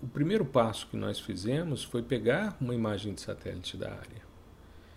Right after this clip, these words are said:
E depois fizemos a superposição dos polígonos que estavam averbados em cartório, e como era uma imagem de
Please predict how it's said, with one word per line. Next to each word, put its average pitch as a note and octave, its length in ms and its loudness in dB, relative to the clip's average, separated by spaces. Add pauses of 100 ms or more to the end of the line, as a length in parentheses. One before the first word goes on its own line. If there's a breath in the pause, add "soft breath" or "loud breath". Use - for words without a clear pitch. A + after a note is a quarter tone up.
(380 loud breath)
E B2 80 4
depois C3+ 360 8
fizemos C3 480 6
a A#2 60 4
superposição B2 960 4
dos G#2+ 200 -2
polígonos B2 680 2
que - 100 -6
estavam A2+ 380 2
averbados G#2+ 560 0
em A2 80 0
cartório, A#2+ 720 2 (540 loud breath)
e A#2+ 40 0
como E3+ 300 4
era E3+ 160 6
uma D#3+ 160 6
imagem A#2 720 6
de G2 600 -4